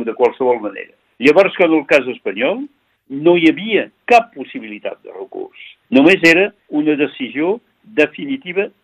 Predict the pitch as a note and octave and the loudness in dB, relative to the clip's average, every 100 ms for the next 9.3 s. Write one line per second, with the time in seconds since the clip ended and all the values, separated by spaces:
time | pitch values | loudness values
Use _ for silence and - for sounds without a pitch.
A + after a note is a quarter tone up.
0 | - D3+ C#3 C3 B2 A#2+ - G2 A2 A3+ | -10 -8 -4 -4 -2 -4 -4 -12 -12 -14
1 | B3+ _ _ _ - - - - C3+ C3+ | -20 _ _ _ -18 -8 -8 -2 0 0
2 | - G#2+ G#2 G2+ A2 G#2+ A2+ G#2+ G#2+ A2+ | -4 -8 -8 -10 -10 -6 -4 -2 -2 -2
3 | A2 A#2 A2 G2+ G#2+ B2+ G#2 G#2 G2+ G2 | -4 -6 -12 -12 -8 -6 -6 -8 -10 0
4 | D3+ A2 - - G#2 G2 - - A2 A2 | 0 0 -4 -4 -2 -4 -8 -4 -2 -2
5 | A2+ G#2 A2 - A#2+ G#2+ A2 A2 G#2 D3 | -6 -14 -12 -4 -4 -2 -4 -4 -2 0
6 | E3 C#3+ G#2 A#2 G#2 G2 A#2 A#2 A2 G2+ | 0 -2 -2 -2 -2 -4 -6 -8 -8 -10
7 | - A2+ G#2 G2+ C#3+ D#3+ G3 - C#3+ C#3+ | -4 -2 -2 0 2 0 -2 -2 2 2
8 | C#3+ C#3 C3 A2 - A2+ A2+ D3 A#3 - | 0 -4 -4 -6 -2 2 4 4 0 -8
9 | _ - C3 | _ -4 -4